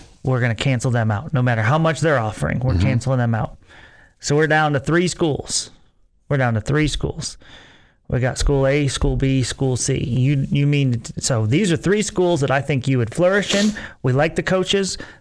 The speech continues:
Speaker 1: They have the right, um, academics that we want for you. They have your, you know, your degree, all the above.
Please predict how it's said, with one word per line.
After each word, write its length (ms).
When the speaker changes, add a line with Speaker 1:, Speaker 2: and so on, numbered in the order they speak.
Speaker 1:
They 80
have 200
the 80
right, 480
um, 540
academics 640
that 140
we 140
want 300
for 80
you. 460
They 140
have 280
your, 400
you 120
know, 60
your 180
degree, 600
all 200
the 80
above. 320